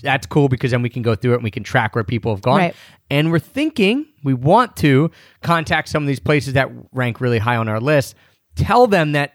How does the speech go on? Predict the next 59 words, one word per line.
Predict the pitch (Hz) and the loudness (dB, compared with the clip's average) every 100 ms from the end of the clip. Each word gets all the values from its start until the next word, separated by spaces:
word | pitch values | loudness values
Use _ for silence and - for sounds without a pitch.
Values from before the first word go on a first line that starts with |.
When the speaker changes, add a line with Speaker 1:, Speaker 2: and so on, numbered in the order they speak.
| - | -6
Speaker 1:
some | 151 139 | 0 0
E | 135 | 2
pop | 147 127 | 2 0
people | 135 123 | -2 -2
might | 120 113 | 0 0
be | 117 | -2
coming | 110 - 185 151 135 - - - | -4 -2 2 0 -2 -8 -20 -8
and | 131 | -4
get | 143 - | -2 2
them | 147 139 | 2 2
to | |
put, | 123 143 - | 0 -2 -2
like, | 123 - | -6 -4
a | |
little | 117 110 | -6 -6
sticker | 104 - 107 113 | -6 -6 -4 -4
in | |
the | 101 | -2
window. | 98 101 | -2 -2
You | 131 277 | -2 0
know, | 302 | 2
like | 294 | 2
a | 285 | 2
little | 285 | 2
TripAdvisor | - 262 233 170 160 143 143 | 2 -2 0 2 2 2 0
thing, | 151 131 | 0 2
but | 135 | 2
a, | 135 113 - - | 2 0 -8 -4
a | 165 | 0
much | 165 180 - | 2 0 -4
smaller | - 185 180 170 160 151 | -4 2 4 6 4 2
local | 151 175 170 - - 143 139 - - | 2 2 4 4 2 4 4 2 -2
Speaker 2:
<laughs> | 349 _ - | -4 _ -2
Speaker 1:
E | 185 | 0
pop | 170 151 139 - | 2 2 2 2
community | - 123 127 117 98 | -2 0 0 0 -4
thing. | 92 98 | -8 -10
So | - 113 | -10 -8
we'll | 131 | -8
see. | - 175 - _ _ _ | -10 -14 -14 _ _ _
Speaker 2:
Yeah, | 185 196 - | -2 -2 0
that | 160 | -2
would | 208 | -2
be | 208 202 | -2 -6
really | - 175 180 165 156 | -6 -4 -4 -4 -6
fun. | 135 120 | -8 -6
Speaker 1:
I | |
think | 240 190 | -6 -6
the | |
people | 123 110 98 | -4 -2 -4
at | 85 | -6
Long | 80 87 | -10 -10
Dog | 92 90 | -10 -10
would | 87 | -12
do | 82 82 | -14 -16
that. | 80 - _ | -16 -20 _
Speaker 2:
They | 196 | -2
Speaker 1:
They're | |
good | 202 | -2